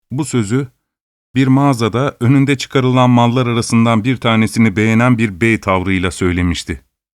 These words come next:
Sonra öteki elbiselere bir göz attı. "Bu ayakkabıları Salsergresse'deki Fritz'e verebilirsin," dedi.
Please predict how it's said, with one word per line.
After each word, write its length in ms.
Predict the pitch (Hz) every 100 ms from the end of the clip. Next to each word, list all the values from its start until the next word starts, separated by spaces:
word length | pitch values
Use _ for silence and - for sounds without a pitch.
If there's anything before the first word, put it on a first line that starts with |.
| _
Sonra 600 | - 123 104 107 139 -
öteki 300 | 120 131 123
elbiselere 680 | 123 98 95 - 95 98 76
bir 100 | 87
göz 240 | 76 92
attı. 400 | 82 - 87 76 _ _ _ _ _ _ _ _ _ _ _ _ _
"Bu 180 | 156 180
ayakkabıları 760 | 165 160 - 151 151 143 151 135 _ _ _ _ _ _ _ _ _
Salsergresse'deki 1160 | - 147 139 156 143 147 147 147 143 139 139
Fritz'e 420 | 143 135 127 143
verebilirsin," 640 | 135 135 127 131 120 - 90 _ _ _ _ _
dedi. 300 | 101 87 71